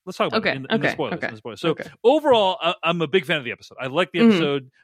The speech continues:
Speaker 1: Very solid. Um,
Speaker 2: Mm-hmm.
Speaker 1: and it's primarily because of the performances.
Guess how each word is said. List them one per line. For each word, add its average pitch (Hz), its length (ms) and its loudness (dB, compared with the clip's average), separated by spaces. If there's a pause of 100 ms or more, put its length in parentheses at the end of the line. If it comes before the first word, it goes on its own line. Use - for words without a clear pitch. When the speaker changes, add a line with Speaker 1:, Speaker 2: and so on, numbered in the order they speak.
(140)
Speaker 1:
Very 180 260 2
solid. 127 560 -4 (420)
Um, 123 100 -8
Speaker 2:
Mm-hmm. 170 220 -2 (140)
Speaker 1:
and 131 240 -6
it's 127 140 -14
primarily 151 380 -2
because 131 240 -8
of - 20 -18
the 113 80 -14
performances. 110 720 -12